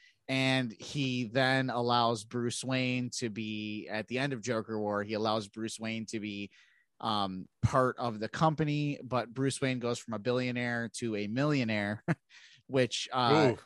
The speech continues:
Speaker 1: is
Speaker 2: rough.
Speaker 1: dis-, it's discussed the, how funny that is.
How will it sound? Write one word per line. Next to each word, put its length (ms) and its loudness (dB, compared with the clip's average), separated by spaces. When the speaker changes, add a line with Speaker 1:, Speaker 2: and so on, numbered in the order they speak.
Speaker 1:
is 180 2
Speaker 2:
rough. 120 6
Speaker 1:
dis-, 420 -2
it's 180 0
discussed 800 2
the, 160 2
how 260 6
funny 540 0
that 260 2
is. 460 2